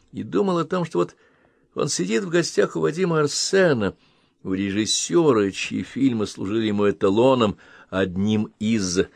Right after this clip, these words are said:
ещё в студенческие годы. И в те самые годы он даже не смел мечтать встретиться с ним самим. Пределом его мечтаний была просто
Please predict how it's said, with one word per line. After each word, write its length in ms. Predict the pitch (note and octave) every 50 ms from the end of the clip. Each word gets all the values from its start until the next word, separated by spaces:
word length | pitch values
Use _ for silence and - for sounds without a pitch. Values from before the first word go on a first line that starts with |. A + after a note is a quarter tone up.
| - _ _ _ _ _
ещё 280 | - F#2 - - G2+ F2+
в 80 | -
студенческие 760 | - - G2 F2 E2+ G2+ G#2+ G#2+ G2 - - - - F#2 E2
годы. 440 | D2+ D2+ F2 F#2 G#2 A2 G2+ G2 F#2+ _ _ _ _ _ _ _ _ _ _ _ _ _ _ _ -
И 120 | - - D#3
в 120 | - -
те 260 | - - - G#3 A3+ G#3+
самые 640 | G#3 - - - G3+ G3+ F#3+ F#3 F#3 F3+ F3 E3+
годы 360 | D#3 C3+ D#3+ F#3+ F3 D3 D#3
он 140 | D#3 D3+ D3
даже 320 | C#3+ D3+ C3+ D3 D3 C#3 - _ _
не 200 | - C3 C3+ D3+
смел 380 | C#3+ - - - E3 - F2+ E2
мечтать 600 | D#2+ D#2+ E2+ E2 - - - - G#2+ G#2+ - -
встретиться 720 | - - - - - G#3 A3 E3+ - F3+ E3+ - - F3+
с 140 | D#3+ - -
ним 140 | E3 E3 D3+
самим. 420 | - - - C3 B2+ B2 A2 G2+ _ _ _ _ _ _ _ _ _ _ _ _
Пределом 600 | - - - - G2+ F2+ G#2 A#2 A2 G#2 F#2+ F#2
его 140 | F2+ F2+ F2
мечтаний 720 | F2 F2 E2 - - - - - C3+ D3 D3 C#3 C3 A#2+
была 200 | G#2+ G#2+ G#2+ G#2
просто 360 | - G#2+ G2+ - - -